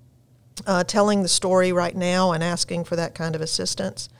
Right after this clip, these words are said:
Um, within the next couple of months,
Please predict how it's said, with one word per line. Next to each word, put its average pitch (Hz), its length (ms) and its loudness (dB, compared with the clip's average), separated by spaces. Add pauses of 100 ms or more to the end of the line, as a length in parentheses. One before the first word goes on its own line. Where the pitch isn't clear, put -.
(500)
Um, 175 320 2
within 190 320 4
the 185 80 6
next 180 280 2
couple 247 340 2
of 190 100 2
months, 175 460 0